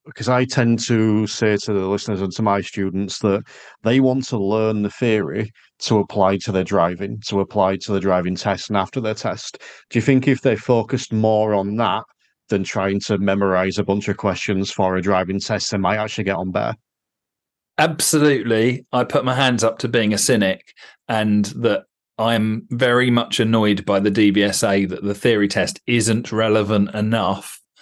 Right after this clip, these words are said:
Speaker 2: to real driving. 'Cause I think what you said, uh, that's the whole point, isn't it? Let's make people safe by giving them good knowledge. And there's stuff on there that's just pointless. And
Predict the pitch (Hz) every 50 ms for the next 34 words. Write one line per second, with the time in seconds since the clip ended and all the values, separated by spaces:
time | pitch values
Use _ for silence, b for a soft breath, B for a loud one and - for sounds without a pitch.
0 | B B B B B B B B _ _ - - - 143 127 120 117 113 117 110
1 | 104 104 101 104 113 117 110 101 85 87 87 85 90 - - 123 120 127 135 139
2 | - - - _ - 117 104 98 90 110 101 101 123 131 131 123 - - 92 90
3 | 101 101 - - - 170 151 143 - _ _ - 160 160 - - - - 123 -
4 | 135 131 127 - 269 240 - - - 117 120 - 208 - - _ _ B B B
5 | B B B B B B B - 156 156 - - - 170 165 160 165 - - 151
6 | 135 - 147 127 - - 165 139 107 104 101 - - 117 117 120 120 127 120 123
7 | 120 120 120 117 113 120 127 113 120 123 107 92 82 80 82 - - - B B
8 | B B B B B B B B _ _ _ _ _ _ _ _ _ _ _ -
9 | 160 160 165 175 170 170 170 - - 247 208 - - - 117 101 98 92 90 90
10 | 92 95 - - - - 113 98 90 - - - _ _ _ _ _ _ - 120
11 | 107 98 85 82 82 95 98 - - - - _ _ _ - 123 127 123 113 117
12 | 117 113